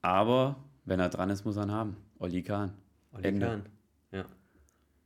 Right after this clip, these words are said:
Speaker 1: Und der Neuer hätten gehabt. Und ich glaube auch, dass ein Oli Kahn kurz davor war, sich das Trikot wieder anzuziehen und auf den Platz zu rennen.
Speaker 2: <laughs> Das ist
Speaker 1: Weil Jan Sommer im Moment auch nicht.
Speaker 2: Also ich finde, ich, ich,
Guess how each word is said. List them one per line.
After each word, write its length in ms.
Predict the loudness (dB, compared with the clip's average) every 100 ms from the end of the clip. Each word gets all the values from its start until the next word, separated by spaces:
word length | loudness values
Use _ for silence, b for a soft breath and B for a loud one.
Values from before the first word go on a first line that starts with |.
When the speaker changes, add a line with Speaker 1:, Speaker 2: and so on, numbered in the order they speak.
| _ _ _ _ _ _ _ _
Speaker 1:
Und 140 | -2 0
der 100 | 0
Neuer 240 | 0 0
hätten 160 | 0 0
gehabt. 240 | 0 0
Und 80 | -2
ich 80 | -2
glaube 240 | 0 0
auch, 340 | 2 2 0 0
dass 320 | 2 2 2
ein 80 | -2
Oli 220 | 0 0
Kahn 260 | 2 2 2
kurz 240 | 0 0
davor 360 | 0 0 2 2
war, 180 | 2 2
sich 120 | -2
das 80 | -6
Trikot 280 | -6 -2 0
wieder 180 | 2 2
anzuziehen 440 | 0 -4 -2 2
und 100 | 2
auf 100 | 2
den 80 | 2
Platz 260 | 2 2 -4
zu 80 |
rennen. 220 | -2 2 2 2
Speaker 2:
<laughs> 240 | 0 0
Das 240 | -4 -2
ist 140 | -2 4
Speaker 1:
Weil 180 | 4 6
Jan 220 | 4 4
Sommer 380 | 0 2 4 4
im 80 | 4
Moment 440 | 2 2 -2 0
auch 100 | 2
nicht. 340 | 2 0 -2 -6 2
Speaker 2:
Also 140 | 4
ich 100 | 4
finde, 440 | 4 4 6 4 4 -2 -18 _ -8
ich, 160 | -2 -2 0
ich, 180 | -2